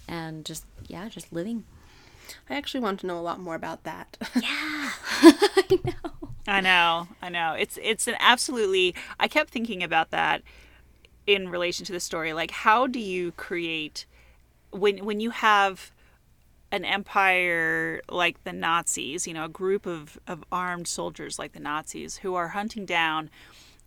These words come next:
Speaker 3: and killing an entire demographic of people across Europe, and you have this little group of people who've somehow managed to escape into the forest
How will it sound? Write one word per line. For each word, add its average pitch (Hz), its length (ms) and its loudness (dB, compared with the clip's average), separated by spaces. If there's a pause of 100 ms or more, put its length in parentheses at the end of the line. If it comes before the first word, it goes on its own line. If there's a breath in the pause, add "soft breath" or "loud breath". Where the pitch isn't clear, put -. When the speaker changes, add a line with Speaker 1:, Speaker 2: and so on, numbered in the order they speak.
Speaker 3:
and 175 320 2
killing 180 360 -6
an 156 80 -6
entire 226 800 0 (760 soft breath)
demographic 170 1000 2
of 170 240 -6
people 156 600 -4
across 165 680 0
Europe, 143 440 -6 (600 soft breath)
and 196 180 -4
you 190 80 -6
have 185 240 0
this 170 220 -8
little 214 260 2
group 208 240 2
of 190 100 -12
people 151 420 -6
who've 175 180 -10
somehow 226 380 -2
managed 165 480 -8
to 160 100 -10
escape 170 360 -8
into - 180 -10
the 175 80 -8
forest 165 640 -4